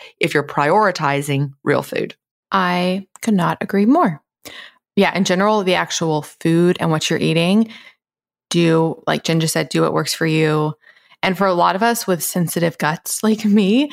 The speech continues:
Speaker 2: that means eating the way that I, you know,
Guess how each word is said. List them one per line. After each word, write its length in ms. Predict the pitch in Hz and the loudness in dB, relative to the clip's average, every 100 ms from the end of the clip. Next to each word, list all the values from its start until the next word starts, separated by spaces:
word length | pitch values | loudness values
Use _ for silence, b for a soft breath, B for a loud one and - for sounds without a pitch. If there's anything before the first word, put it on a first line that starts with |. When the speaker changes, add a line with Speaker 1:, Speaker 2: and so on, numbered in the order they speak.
| B B B B | B B B B
Speaker 2:
that 260 | 208 185 175 | -2 0 0
means 560 | 175 170 165 156 - - _ _ | 0 0 0 -2 -8 -12 _ _
eating 420 | 190 170 170 160 | 2 2 0 0
the 80 | 165 | 0
way 300 | 160 156 151 | 2 0 0
that 380 | 156 151 - - | 0 0 -4 -4
I, 460 | 170 160 156 156 - _ _ - | -4 -2 -2 -4 -6 _ _ 0
you 100 | 185 | 0
know, 160 | 151 | 0